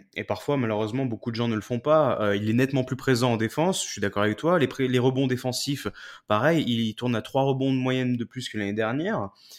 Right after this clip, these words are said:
Euh, comme on l'a dit, voilà, Will Barton, euh, Aaron Gordon et, euh, j'ai même, j'ai même monté Maurice dans les,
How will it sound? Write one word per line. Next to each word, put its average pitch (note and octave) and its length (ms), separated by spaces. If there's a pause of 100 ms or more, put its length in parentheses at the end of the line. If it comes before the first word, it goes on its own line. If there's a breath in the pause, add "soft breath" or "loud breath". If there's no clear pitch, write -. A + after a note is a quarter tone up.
(320 loud breath)
Euh, G#2 340
comme B2 200
on B2 40
l'a A#2+ 80
dit, A#2+ 100
voilà, A#2+ 200
Will A2+ 180
Barton, A#2+ 440
euh, G#2 380
Aaron A2+ 180
Gordon A2+ 440
et, G#2+ 240
euh, G2 360
j'ai G2 140
même, A2+ 140
j'ai G#2+ 140
même A#2 180
monté A#2 280
Maurice B2 380
dans G#2+ 160
les, G2 260